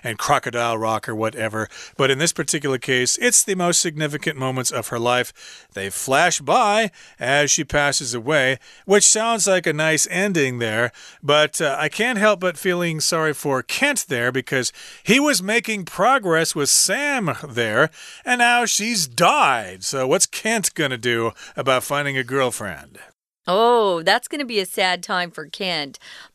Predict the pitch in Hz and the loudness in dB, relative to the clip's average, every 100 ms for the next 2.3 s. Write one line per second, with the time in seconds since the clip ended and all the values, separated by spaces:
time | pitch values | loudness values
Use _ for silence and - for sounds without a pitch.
0 | - 320 311 311 - 294 262 269 214 233 | 2 6 6 2 -4 -8 -2 -2 0 0
1 | 226 - 240 233 - 196 160 - 170 - | 0 -2 -4 -4 -2 -2 -2 -4 -6 -2
2 | 180 160 185 | -2 -2 -4